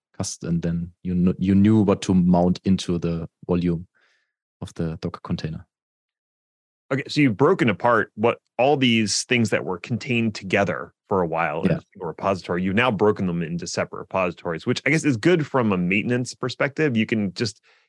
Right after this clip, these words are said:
Speaker 2: you know, if you want someone who maintains the infrastructure, they can just give them permissions to the infrastructure repo and not give them permissions to the Docker repository 'cause they don't need to update that. That's not part of their job, you know, as you're scaling out.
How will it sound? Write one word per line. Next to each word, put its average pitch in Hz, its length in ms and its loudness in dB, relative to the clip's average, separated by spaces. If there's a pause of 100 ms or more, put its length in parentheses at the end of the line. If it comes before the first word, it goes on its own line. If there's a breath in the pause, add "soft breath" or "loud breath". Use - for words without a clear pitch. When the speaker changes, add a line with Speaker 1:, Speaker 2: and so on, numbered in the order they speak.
Speaker 2:
you 117 80 0
know, 120 40 4
if 113 100 0
you 127 80 4
want 131 160 2
someone 113 200 0
who 104 100 2
maintains 101 520 0
the 90 120 -2
infrastructure, 82 680 -6
they 90 160 -2
can 98 160 -6
just 92 160 -8 (220)
give 110 180 2
them 120 200 2
permissions 107 600 0
to 101 120 -4
the 90 120 -2
infrastructure 87 580 -6
repo 87 540 -2 (400 loud breath)
and 110 200 2
not 117 260 0
give 110 160 0
them 92 160 -2
permissions 95 560 -2
to 101 120 -4
the 87 120 -2
Docker 101 400 0
repository 85 640 -2
'cause 87 200 -6
they 110 140 4
don't 156 180 2
need 156 160 4
to 151 120 6
update 92 320 -2
that. 82 280 0
That's 104 240 -2
not 107 240 -2
part 104 200 2
of 95 60 0
their 95 140 2
job, 87 420 0
you 90 80 -2
know, 82 120 -2
as 87 160 -2
you're 95 80 -2
scaling 90 460 -2
out. 92 240 0